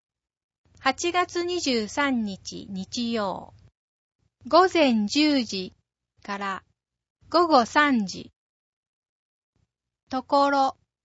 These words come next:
図書館二階、視聴覚室。混雑時には入場の制限をする場合があります。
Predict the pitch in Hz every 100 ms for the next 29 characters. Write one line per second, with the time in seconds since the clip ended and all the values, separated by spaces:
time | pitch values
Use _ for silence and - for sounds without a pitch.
0 | _ _ _ _ _ _ _ - 277 -
1 | 302 - 262 226 202 202 202 - 233 233
2 | - _ - - 233 - 320 311 311 294
3 | 294 302 - - - 180 - _ _ _
4 | _ _ _ _ _ _ _ _ _ _
5 | _ _ _ _ 330 349 381 370 359 370
6 | 330 247 196 185 175 - _ 240 302 349
7 | 330 339 330 330 320 - 339 330 320 320
8 | 240 196 - 196 185 190 196 202 202 196
9 | 190 185 185 185 - -